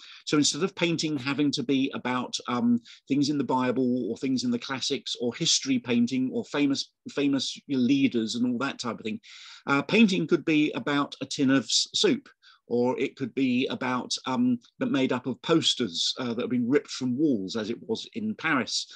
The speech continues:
And here, uh, Derek Boshier was somebody who was fascinated by America. Now, you've got to think about these artists grew up, um,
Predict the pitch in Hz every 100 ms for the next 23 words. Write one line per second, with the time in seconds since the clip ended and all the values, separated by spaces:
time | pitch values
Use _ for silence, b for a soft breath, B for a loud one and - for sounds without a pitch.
0 | B B B 156 147 147 B - 208 226
1 | 156 113 B - 143 143 196 214 190 220
2 | - 123 107 143 - 165 156 151 156 143
3 | - 196 - 135 117 113 135 123 123 127
4 | 180 180 139 113 B B B - 170 180
5 | 202 165 131 196 156 156 135 156 151 -
6 | 156 165 170 120 - 120 147 147 139 -
7 | - _ 139 139 135 135